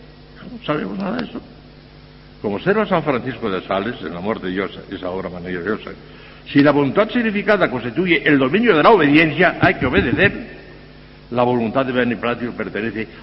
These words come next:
al abandono en las manos de la providencia. Es distinto. Esto ya no es obediencia, sino abandono.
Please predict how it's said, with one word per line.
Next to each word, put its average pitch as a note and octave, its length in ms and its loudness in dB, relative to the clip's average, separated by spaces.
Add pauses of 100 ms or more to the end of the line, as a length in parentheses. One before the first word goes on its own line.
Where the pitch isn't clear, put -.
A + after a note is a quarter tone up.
(100)
al G2+ 140 -6
abandono G#2+ 1000 -8
en G#2+ 80 -8
las F#2+ 240 -6
manos F#2 340 -6
de F2 80 -12
la E2 80 -14
providencia. D2+ 480 -2 (1120)
Es - 140 -20
distinto. - 460 -16 (920)
Esto B2+ 200 -8
ya D3 120 -4
no C#3+ 80 -8
es B2+ 60 -8
obediencia, B2 460 -4
sino F#2 140 -14
abandono. F2 360 -14